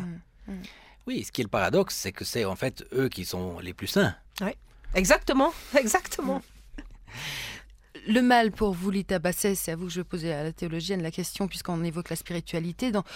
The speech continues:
Speaker 1: dans de nombreuses traditions, le mal, on va en parler quand même de ce diable qu'on peint à la muraille, le mal est identifié comme une entité extérieure. Alors on ne peut pas s'empêcher de rester dubitatif, hein, devant la pertinence d'une dualité permise par Dieu pour que l'homme ait accès à un libre arbitre.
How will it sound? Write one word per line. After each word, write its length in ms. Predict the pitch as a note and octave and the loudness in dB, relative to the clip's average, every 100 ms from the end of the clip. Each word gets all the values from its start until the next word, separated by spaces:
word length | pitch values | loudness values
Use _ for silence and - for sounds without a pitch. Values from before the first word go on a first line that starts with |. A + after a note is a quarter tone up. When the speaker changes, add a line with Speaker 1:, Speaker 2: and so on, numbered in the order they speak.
| - | -2
Speaker 1:
dans 100 | G3 | 2
de 140 | G3+ G3+ | 4 6
nombreuses 440 | G#3 G#3 F#3+ F#3 | 4 4 0 -2
traditions, 500 | - F#3 F3 - B3+ | -2 -2 -2 -2 2
le 100 | G3+ | 4
mal, 500 | F#3 G3 A3+ G3+ D#3 - | 4 6 6 6 2 -4
on 80 | A2+ | -8
va 160 | D3 | -4
en 60 | F3 | 0
parler 340 | A#3 C4 C#4+ | 4 6 6
quand 120 | B3 G#3+ | 4 4
même 180 | G#3+ G3+ | 6 4
de 80 | |
ce 160 | G3+ G#3 | 4 2
diable 340 | F#3 G#3+ F3+ F3 | 4 4 4 0
qu'on 140 | G3 | 0
peint 200 | F#3+ F#3+ | 2 4
à 40 | |
la 120 | F3 F3 | 4 2
muraille, 440 | F#3+ G#3+ C#4 C#4 - - - | 2 4 4 4 0 -10 -2
le 100 | G#3 | 2
mal 200 | G#3+ A3 | 6 6
est 80 | G3+ | 4
identifié 520 | F#3+ F#3+ F3+ F#3 G#3 | 2 -2 -4 -4 -2
comme 260 | G3 F#3 F3+ | 0 2 2
une 200 | G3 G#3 | 4 4
entité 420 | G#3+ - - G#3+ | 2 -2 0 2
extérieure. 640 | G#3+ - - G#3+ A3 D4+ D#4+ | 2 0 2 2 6 6 8
Alors 240 | G#3+ F3 | 6 2
on 60 | F3 | -2
ne 60 | |
peut 100 | E3 | -4
pas 100 | E3+ | -6
s'empêcher 680 | F3+ E3+ E3+ - - E3 D3+ | -6 -6 -6 -6 -6 -8 -6
de 80 | D3+ | -6
rester 320 | D#3+ D#3+ F3+ | -6 -6 -6
dubitatif, 640 | D#3+ E3 E3 F#3 G3+ D#4 - | -6 -6 -6 -6 -4 -4 -2
hein, 80 | F3+ | -2
devant 180 | D#3 | -2
la 120 | D#3 - | -4 -4
pertinence 720 | F#3+ - G#3 G#3 G#3+ F#3 - | -6 -4 2 4 4 0 -2
d'une 180 | F3 F3 | -2 0
dualité 540 | F#3 G#3+ G3+ F3+ G#3 | 2 4 2 0 -2
permise 400 | - F#3 F#3+ F3 | 0 0 0 0
par 240 | - E3+ F#3+ | 0 0 2
Dieu 180 | C#4+ | 0
pour 200 | A#3+ G3+ | -2 -6
que 100 | - | -2
l'homme 260 | F#3 F3 D#3+ | 0 0 -2
ait 220 | A2+ - | -6 -6
accès 260 | E3+ - F#3 | -6 -4 -4
à 80 | D3+ | -4
un 60 | |
libre 260 | E3 D#3+ D#3 | -4 -4 -4
arbitre. 420 | D#3+ G#3 C#4+ | -2 -2 -4